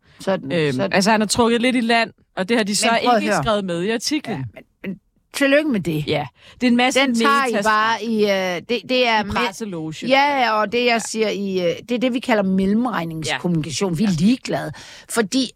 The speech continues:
Speaker 1: nu begynder han at sige, en form for værnemageri. Altså, så vidt jeg ved, så er der ikke grader af værnemageri.
Speaker 2: Mm-mm.
Speaker 1: Altså, ikke i den gang. Altså, enten var de, man værnemager, eller også
Speaker 2: Mm.
Speaker 1: var man det ikke.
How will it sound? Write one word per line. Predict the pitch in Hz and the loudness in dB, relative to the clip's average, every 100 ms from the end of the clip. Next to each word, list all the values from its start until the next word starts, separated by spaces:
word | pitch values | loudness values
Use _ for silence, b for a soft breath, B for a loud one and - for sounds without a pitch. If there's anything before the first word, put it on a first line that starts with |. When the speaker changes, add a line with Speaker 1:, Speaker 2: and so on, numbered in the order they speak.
| _ | _
Speaker 1:
nu | 208 | -4
begynder | 226 247 214 | 0 2 2
han | 202 | 0
at | 170 | -2
sige, | - 190 | -2 -4
en | 180 160 | -2 -4
form | - - 214 240 254 110 98 | -4 0 4 4 4 0 -6
for | - 139 139 | -6 -6 -4
værnemageri. | 147 147 170 175 135 120 156 - | -2 0 0 0 -2 -4 -6 -4
Altså, | 156 139 B B _ | -2 -2 B B _
så | 196 | -2
vidt | 180 240 - - _ _ _ | 4 4 2 -16 _ _ _
jeg | 175 208 226 - | 2 4 0 -4
ved, | 156 156 151 | -2 -2 -2
så | 127 185 | -2 0
er | |
der | 175 | 2
ikke | 190 - _ - | 0 -2 _ -16
grader | - 127 160 214 233 - | -8 0 4 6 4 0
af | 165 151 | -10 -6
værnemageri. | 139 160 185 165 147 143 120 143 151 | -6 -4 -2 0 -2 -4 -6 -8 -10
Speaker 2:
Mm-mm. | 160 147 135 _ | -16 -16 -18 _
Speaker 1:
Altså, | 170 170 147 b b b _ - | 0 2 0 b b b _ 0
ikke | 220 220 | 2 4
i | |
den | 190 196 | 2 0
gang. | 160 131 120 - | 0 -2 -2 -10
Altså, | 165 | -4
enten | 185 233 | 0 4
var | 214 | 2
de, | 180 233 | 2 -6
man | 147 165 156 | -4 -2 2
værnemager, | 170 220 240 196 | 2 2 0 -4
eller | 156 | -4
også | 160 160 | -4 -2
Speaker 2:
Mm. | |
Speaker 1:
var | 156 | -4
man | 160 170 | -2 -4
det | 113 | -4
ikke. | 165 | -6